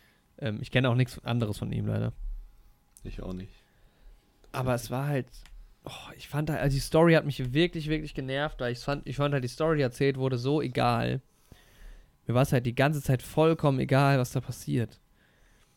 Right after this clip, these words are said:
Speaker 1: Irgendwie.
Speaker 2: Mhm.
Speaker 1: Und ich fand's
Speaker 2: Ja,
Speaker 1: auch,
Speaker 2: okay,
Speaker 1: also
Speaker 2: wenn's
Speaker 1: es
Speaker 2: dich halt nicht mitnimmt, ne?
Speaker 1: Ja, ich
Speaker 2: Ja,
Speaker 1: fand's halt
Speaker 2: aber
Speaker 1: auch
Speaker 2: ich
Speaker 1: null
Speaker 2: kann's auch
Speaker 1: spannend.
Speaker 2: verstehen, dass
Speaker 1: Mhm.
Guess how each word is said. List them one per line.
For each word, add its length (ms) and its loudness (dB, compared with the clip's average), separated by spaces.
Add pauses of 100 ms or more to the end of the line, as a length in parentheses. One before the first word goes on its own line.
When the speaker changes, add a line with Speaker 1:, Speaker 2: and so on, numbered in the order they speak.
(280)
Speaker 1:
Irgendwie. 400 -2
Speaker 2:
Mhm. 260 -6 (840)
Speaker 1:
Und 160 -4
ich 80 -6
fand's 240 -4
Speaker 2:
Ja, 60 -2
Speaker 1:
auch, 60 0
Speaker 2:
okay, 120 -4
Speaker 1:
also 160 -2
Speaker 2:
wenn's 120 -2
Speaker 1:
es 80 -6
Speaker 2:
dich 160 -6
halt 180 -4
nicht 180 -6
mitnimmt, 580 -6
ne? 220 -6 (480)
Speaker 1:
Ja, 280 0 (180)
ich 80 -12
Speaker 2:
Ja, 60 4
Speaker 1:
fand's 120 4
halt 80 2
Speaker 2:
aber 60 2
Speaker 1:
auch 20 6
Speaker 2:
ich 80 6
Speaker 1:
null 140 8
Speaker 2:
kann's 80 2
auch 100 -4
Speaker 1:
spannend. 200 2
Speaker 2:
verstehen, 440 -6
dass 380 -8 (1800)
Speaker 1:
Mhm. 300 -10